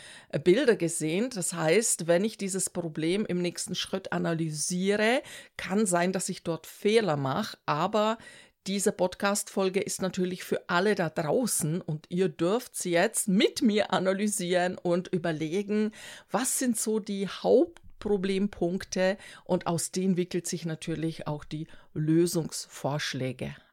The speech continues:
ab. Also, wie gesagt, das ist absolut ein typischer Fall für so einen, äh, Kreativraum, wo sich zu viele Themen, zu viele Welten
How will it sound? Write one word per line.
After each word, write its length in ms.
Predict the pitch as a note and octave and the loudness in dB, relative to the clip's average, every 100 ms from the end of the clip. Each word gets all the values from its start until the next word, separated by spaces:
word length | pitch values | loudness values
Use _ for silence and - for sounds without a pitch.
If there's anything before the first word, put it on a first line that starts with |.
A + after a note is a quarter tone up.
| _ | _
ab. 420 | C#3 B2 - - - _ _ _ - - - - - | -2 -2 -6 -20 -20 _ _ _ -20 -18 -18 -20 0
Also, 380 | F#3 G#3 F3+ E3 | 8 8 8 2
wie 80 | G#3+ | 4
gesagt, 400 | G#3 D#3+ C#3+ - | 4 4 2 2
das 160 | G#3+ | 0
ist 320 | C#4 B3+ - - - - | 0 0 -2 -6 -12 -4
absolut 640 | - B3 - C#4+ C4 B3+ - | 0 0 0 -2 -2 -2 0
ein 220 | G3+ G3+ | 2 2
typischer 500 | - A#3 A#3 - G3 | 0 -2 0 0 -2
Fall 640 | - - - E3 G3 D#4+ - | -6 -2 0 2 2 0 -4
für 220 | - G#3+ | -4 -2
so 220 | G3 G#3 | 0 0
einen, 480 | F#3 F3+ G#3 G#3 G#3 - - - | 0 2 2 0 -2 -6 -20 -12
äh, 140 | - F3 | -8 -6
Kreativraum, 1600 | - F3+ F#3 F3+ - G3+ G3+ - - - - D#3+ E3 D3+ E3 C4 G#4+ - - - | -4 -2 0 -2 -2 -2 -2 -4 -10 -20 -6 -2 0 2 2 2 0 -14 -18 -10
wo 300 | E3 G3+ A#3+ | 0 4 4
sich 500 | A#3 A#3 A#3 - - _ _ _ - _ _ | 2 -2 -6 -8 -20 _ _ _ -12 _ _
zu 640 | - - - C4+ C#4+ D4+ E4 | -8 -4 0 2 4 4 4
viele 840 | - - - B3+ A#3+ B3 B3+ B3 | 2 -8 -4 -2 0 4 6 4
Themen, 480 | - A3 A3+ A#3+ A#3 | 2 2 4 4 2
zu 200 | - A#3 | 0 -4
viele 540 | B3 B3+ A#3+ A3 D#3 | -4 0 2 2 2
Welten 800 | E3+ E3+ F3+ A#3 B3+ - A#3 A#3+ | 4 4 6 4 4 -2 0 0